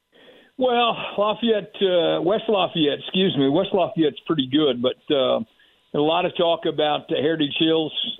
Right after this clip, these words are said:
Uh, they got a big matchup with North Posey down south, but, uh, but, but Chittard is just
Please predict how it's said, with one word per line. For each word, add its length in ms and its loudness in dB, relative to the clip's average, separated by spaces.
Uh, 340 0
they 120 0
got 160 0
a 20 0
big 200 -2
matchup 420 0
with 80 -10
North 260 0
Posey 420 0
down 320 0
south, 300 0
but, 160 0
uh, 460 2
but, 600 -4
but 120 0
Chittard 520 0
is 60 -2
just 160 -2